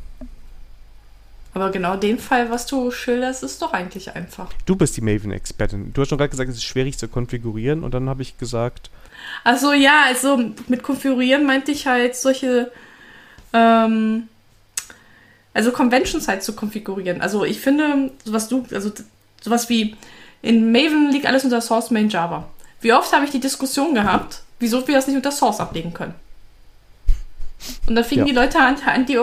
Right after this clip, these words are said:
Speaker 1: <laughs> diese Default-Ordner halt, äh, zu, ähm, zu, ähm,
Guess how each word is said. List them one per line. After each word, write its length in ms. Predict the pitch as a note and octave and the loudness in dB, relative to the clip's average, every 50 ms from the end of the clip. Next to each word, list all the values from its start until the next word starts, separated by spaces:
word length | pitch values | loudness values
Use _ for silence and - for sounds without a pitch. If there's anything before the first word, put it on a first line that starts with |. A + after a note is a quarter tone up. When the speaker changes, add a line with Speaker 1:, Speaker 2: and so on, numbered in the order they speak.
| C#4 | 0
Speaker 1:
<laughs> 120 | C4+ - - | -2 -4 -6
diese 200 | - - - A#3+ | -4 -2 -2 0
Default-Ordner 800 | G#3 C#4+ D4 - - C4 G#3+ G3 F3 F3+ F3+ - F#3 F3+ F3+ | 0 0 0 0 0 0 0 0 -2 -4 -4 -8 -8 -8 -6
halt, 280 | F#3 F3+ F3+ F3+ F3+ - | -6 -6 -6 -8 -8 -6
äh, 280 | F3 F3 E3+ E3+ E3+ E3+ E3 - | -6 -4 -4 -4 -6 -8 -10 -10
zu, 440 | - - F#3+ F3+ E3+ E3+ E3+ F3 - - | -10 -8 -6 -6 -6 -6 -8 -10 -10 -10
ähm, 380 | - F3 F3 E3+ E3+ E3 E3 E3+ E3+ _ _ - _ _ _ _ _ _ | -8 -6 -6 -4 -4 -4 -4 -6 -10 _ _ -20 _ _ _ _ _ _
zu, 460 | - - - F#3+ F#3 F3+ F3 E3+ E3+ - - | -10 -8 -6 -4 -4 -4 -4 -4 -6 -6 -6
ähm, 300 | - F3 F3 E3+ E3+ E3+ | -4 -2 -2 -2 -4 -6